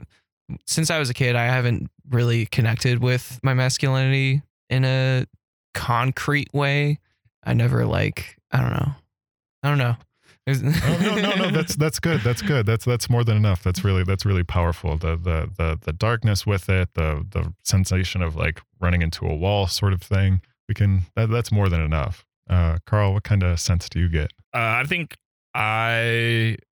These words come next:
Speaker 3: constantly run into feelings of not enough. Um, I definitely felt the most masculine in high school and early undergrad because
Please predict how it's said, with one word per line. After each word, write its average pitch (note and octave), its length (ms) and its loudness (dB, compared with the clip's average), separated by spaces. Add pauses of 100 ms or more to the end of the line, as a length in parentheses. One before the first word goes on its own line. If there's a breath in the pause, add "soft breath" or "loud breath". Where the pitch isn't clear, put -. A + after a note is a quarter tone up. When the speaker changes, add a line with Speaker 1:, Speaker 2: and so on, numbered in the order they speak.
(300)
Speaker 3:
constantly G2+ 760 0
run F#2 180 -2
into F#2 960 -2
feelings F#2+ 260 -2
of F#2 80 -2
not F2+ 140 0
enough. F#2 420 -4 (260)
Um, F2+ 720 -2 (360)
I G2+ 460 -2 (500)
definitely A2+ 400 -2
felt G2+ 420 -2 (260)
the G2 120 -2
most F#2+ 640 -2
masculine F#2+ 440 -2
in F2+ 100 -2
high F#2 140 -2
school F#2 440 -2
and E2+ 120 -4
early F#2 280 -2
undergrad F2 580 -4
because F2 640 -4